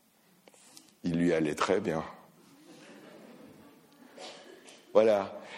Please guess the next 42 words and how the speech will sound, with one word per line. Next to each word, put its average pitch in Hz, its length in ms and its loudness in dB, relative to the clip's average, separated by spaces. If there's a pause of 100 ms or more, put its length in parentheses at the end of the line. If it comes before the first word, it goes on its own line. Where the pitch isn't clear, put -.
Et 131 120 6
en 156 100 4
fait, - 460 0
on, 139 280 4
on 139 140 4
vit 160 180 2
dans 147 140 2
une 113 240 2
ère 117 580 2
étrange 120 720 2
qui 117 160 0
est 110 40 4
celle 139 240 4
de 110 80 4
la 92 180 4
remise 117 360 2
en 101 100 -2
question 113 580 0
des 90 160 2
faits. - 460 0 (840)
Cette 156 300 4
ère, 202 180 0
cependant, 143 540 2
elle 110 80 4
n'est 107 80 2
pas 131 180 2
nouvelle. 143 560 -2 (1160)
Et 113 180 6
on 107 160 0
a 143 120 4
besoin 123 460 2
de - 60 -8
cette 90 220 2
désobéissance 120 880 2
vis-à-vis 87 400 2
de 85 100 4
l'information. 87 840 0
Je 80 60 -8
vous 104 80 -4
présente 131 440 -2
cette 98 260 -2
dame, 80 440 0